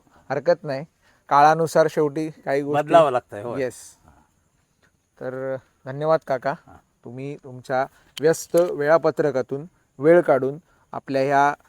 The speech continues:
Speaker 1: अ, YouTube चॅनलसाठी वेळ दिलात, आपल्या प्रेक्षकांसाठी वेळ दिलात. मी तुमचे मनापासून आभार मानतो आणि तुमच्या पुढील वाटचालीसाठी तुम्हाला निरोगी आयुष्य मिळावं यासाठी प्रार्थना करतो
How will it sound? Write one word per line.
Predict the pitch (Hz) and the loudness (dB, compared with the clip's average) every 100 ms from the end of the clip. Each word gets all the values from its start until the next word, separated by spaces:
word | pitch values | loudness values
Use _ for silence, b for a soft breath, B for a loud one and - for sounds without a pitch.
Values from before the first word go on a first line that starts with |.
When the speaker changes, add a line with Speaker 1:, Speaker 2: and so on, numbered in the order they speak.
| _ _ | _ _
Speaker 1:
अ, | 127 | -10
YouTube | 127 147 - 170 - | -6 -4 2 2 2
चॅनलसाठी | 147 151 151 156 127 143 | -2 -2 -4 -6 -4 -2
वेळ | 139 156 | 2 2
दिलात, | 143 135 131 - | 0 0 -2 -2
आपल्या | 131 - 127 | -10 -8 -8
प्रेक्षकांसाठी | 131 127 - 151 151 147 143 | -8 -10 -6 -2 -2 -2 -4
वेळ | 135 123 | -2 -2
दिलात. | 117 117 120 123 | -4 -8 -10 -10
मी | 120 | -16
तुमचे | 123 123 135 | -16 -16 -14
मनापासून | 127 127 135 147 - 156 160 | -12 -10 -8 -8 -8 -12 -12
आभार | - 127 156 | -10 -2 0
मानतो | 156 143 120 127 - _ _ _ | 0 -6 -8 -10 -12 _ _ _
आणि | 123 127 | -12 -10
तुमच्या | 131 131 143 | -10 -6 -6
पुढील | - 143 156 | -6 -6 -2
वाटचालीसाठी | 170 135 - 139 135 135 123 135 147 _ _ _ - | -2 -2 -2 -6 -4 -8 -8 -10 -12 _ _ _ -14
तुम्हाला | 135 135 135 139 - _ _ | -8 -2 0 0 -4 _ _
निरोगी | 135 143 151 147 | -4 -2 0 2
आयुष्य | 139 156 - | 2 0 -4
मिळावं | 156 135 127 127 | -4 -2 -2 -2
यासाठी | 131 135 139 | -4 -6 -6
प्रार्थना | 139 135 123 - 151 | -2 -2 -4 -6 -6
करतो | 139 135 - 156 | -4 -6 -6 -10